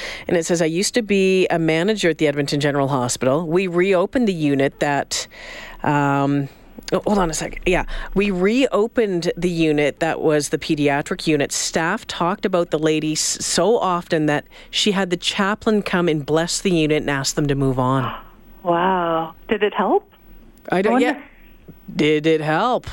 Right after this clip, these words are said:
Speaker 1: We'll find out from Number One Nurse. And someone else says, "Hogwash. Come on, hogwash."
Speaker 2: <laughs>
Speaker 1: Um, someone else texted, said, "There's a resident ghost at the Cross as well. I never saw it when I nursed there, but he was seen by a number of nurses and two admin people as they were leaving during the renos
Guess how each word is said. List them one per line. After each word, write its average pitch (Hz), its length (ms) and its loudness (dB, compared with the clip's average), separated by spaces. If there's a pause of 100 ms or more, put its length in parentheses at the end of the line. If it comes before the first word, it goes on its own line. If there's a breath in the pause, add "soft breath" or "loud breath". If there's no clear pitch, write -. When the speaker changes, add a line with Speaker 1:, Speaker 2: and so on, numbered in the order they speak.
(140)
Speaker 1:
We'll 170 140 2
find 160 280 0
out 165 200 0
from 170 160 0
Number 156 260 2
One 151 180 2
Nurse. 165 480 0 (400 loud breath)
And 190 80 2
someone 190 220 2
else 165 120 0
says, 151 120 0
"Hogwash. 175 840 0
Come 214 220 0
on, 202 360 2
hogwash." 165 1200 0
Speaker 2:
<laughs> - 40 -18 (580 loud breath)
Speaker 1:
Um, 185 500 0
someone 226 220 2
else 226 140 0
texted, 196 120 0
said, 180 260 0
"There's 180 160 0
a 180 60 4
resident 180 360 0
ghost 175 220 0
at - 80 -2
the 185 60 -2
Cross 190 320 0
as 175 140 0
well. 170 180 2
I 151 60 2
never 156 200 0
saw 180 300 0
it 165 80 0
when 160 120 2
I 147 100 2
nursed 160 360 0
there, 143 200 2
but 147 160 0
he 156 100 0
was 147 140 0
seen 185 280 0
by 165 120 0
a 147 80 0
number 160 260 0
of 196 100 -2
nurses 160 380 0
and 151 100 2
two - 140 0
admin 175 380 2
people 160 300 2
as 147 100 -2
they 160 100 2
were 156 140 0
leaving 196 340 2
during 156 220 2
the 156 60 2
renos 147 340 2